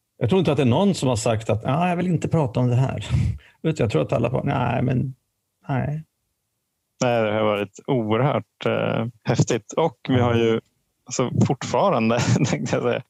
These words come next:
Speaker 2: flera spännande gäster på väg in. Och det är, eh, många av er som hör av er till oss med tips på gäster.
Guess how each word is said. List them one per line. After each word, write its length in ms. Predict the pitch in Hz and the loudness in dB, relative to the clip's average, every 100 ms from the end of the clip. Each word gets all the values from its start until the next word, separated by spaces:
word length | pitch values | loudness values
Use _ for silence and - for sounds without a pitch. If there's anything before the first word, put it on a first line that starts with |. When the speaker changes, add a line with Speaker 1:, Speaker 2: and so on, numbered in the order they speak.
| - | -6
Speaker 2:
flera 320 | 123 110 104 104 | 0 2 2 0
spännande 520 | - 113 104 107 107 | -2 -2 -2 0 0
gäster 500 | 104 - - 110 107 _ _ _ _ _ _ _ _ - | 0 -4 -2 -2 -2 _ _ _ _ _ _ _ _ -2
på 100 | 113 | 2
väg 220 | 113 117 | 2 0
in. 300 | 123 98 - | 0 -2 -2
Och 240 | - 110 - - - | -4 -4 -6 -14 -2
det 140 | 113 | 0
är, 680 | 107 104 101 101 101 104 - | 0 0 0 0 0 -2 -2
eh, 300 | 117 107 - - - | -4 -4 -6 -8 -2
många 340 | 117 107 113 107 | 0 2 2 0
av 160 | 101 | 0
er 40 | 101 | -2
som 300 | - 101 104 | -2 -2 0
hör 120 | 104 | 0
av 220 | 104 104 | 0 0
er 60 | 104 | -4
till 160 | - 107 | -4 -4
oss 200 | 104 - | -2 -4
med 260 | 110 110 - | -4 -4 -4
tips 480 | 165 - - - - _ _ _ _ _ _ | -6 -4 -6 -6 -8 _ _ _ _ _ _
på 60 | - | -6
gäster. 380 | 135 - 131 | -4 -2 -4